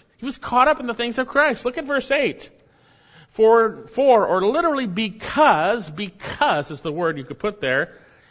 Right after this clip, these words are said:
because now we really live if you stand firm in the Lord. Now, he says, "If you stand firm," the "if" is, uh,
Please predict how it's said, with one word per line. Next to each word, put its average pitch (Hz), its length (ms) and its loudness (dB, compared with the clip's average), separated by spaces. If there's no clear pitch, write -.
because 233 440 0
now 262 380 0
we 226 240 -4
really 302 560 -2
live 294 640 2
if 214 160 0
you 220 100 -4
stand 226 480 -4
firm 196 180 -2
in 196 80 -4
the 220 80 -4
Lord. 220 280 -2
Now, 175 240 0
he 240 80 -6
says, 247 340 -2
"If 330 300 -2
you 240 140 -6
stand 196 400 -4
firm," 170 260 -2
the 180 140 -4
"if" 208 160 -4
is, 202 240 -4
uh, 180 180 2